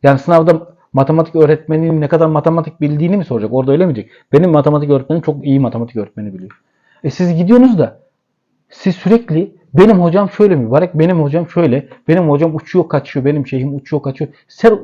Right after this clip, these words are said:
yerlerin dibinde, sen yerin dibinde olduktan sonra, sen ondan bir şey öğrenmedikten sonra hocanın nerede olduğunun sana ne faydası var?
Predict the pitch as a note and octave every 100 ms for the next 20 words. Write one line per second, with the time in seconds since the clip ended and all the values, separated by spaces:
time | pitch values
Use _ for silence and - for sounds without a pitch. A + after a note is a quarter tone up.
0 | - _ - E3 F3 G#3 A3 C#3+ C3+ D#3+
1 | D#3 C#3+ F#3+ G3 F3 F#3+ D#3 D#3+ F3+ F#3
2 | F3+ E3 - F#3+ - D3+ A2+ - _ _
3 | _ _ - G#3 G#3+ G#3 G3 - G3 E3+
4 | F#3 F#3+ G3 G3 E3+ C#3+ B2 E3+ G3 F3+
5 | D3 F3 F3+ F3 F3+ D3 G2+ _ _ _
6 | _ F#3+ E3 G#2+ D3+ D#3+ C#3 G#2 - -
7 | _ _